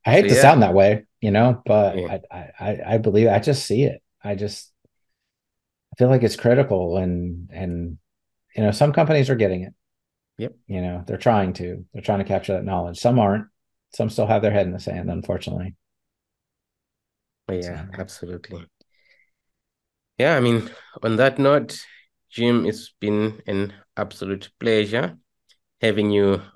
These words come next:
Speaker 2: on the show and chatting with us.
Speaker 1: Appreciate it.
Speaker 2: And thank you so much for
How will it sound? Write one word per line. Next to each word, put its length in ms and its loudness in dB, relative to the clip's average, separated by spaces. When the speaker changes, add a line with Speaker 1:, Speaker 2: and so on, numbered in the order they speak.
Speaker 2:
on 140 -8
the 100 -8
show 500 0
and 280 -8
chatting 280 -4
with 140 -2
us. 100 2
Speaker 1:
Appreciate 240 2
it. 40 -4
Speaker 2:
And 300 -8
thank 240 -8
you 80 -12
so 180 -10
much 280 -8
for 360 -8